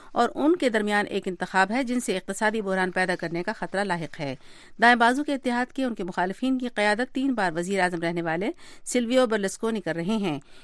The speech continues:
اتحاد نے وزیر اعظم میٹیو رینزی کے تبصروں کو حکمران جماعت کی جانب سے ووٹ بڑھانے کی ایک مایوس کن کوشش قرار دیا ہے۔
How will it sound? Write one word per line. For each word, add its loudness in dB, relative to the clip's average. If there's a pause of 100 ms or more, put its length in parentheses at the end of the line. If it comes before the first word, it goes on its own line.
(100)
اتحاد 2
نے 2
وزیر 2
اعظم 2 (300)
میٹیو 2
رینزی 2
کے -4
تبصروں -2
کو -2
حکمران 2
جماعت 0
کی -8
جانب 0
سے -2
ووٹ 0
بڑھانے 2
کی -6
ایک -2
مایوس 0
کن -6
کوشش -6
قرار 0
دیا -2
ہے۔ -4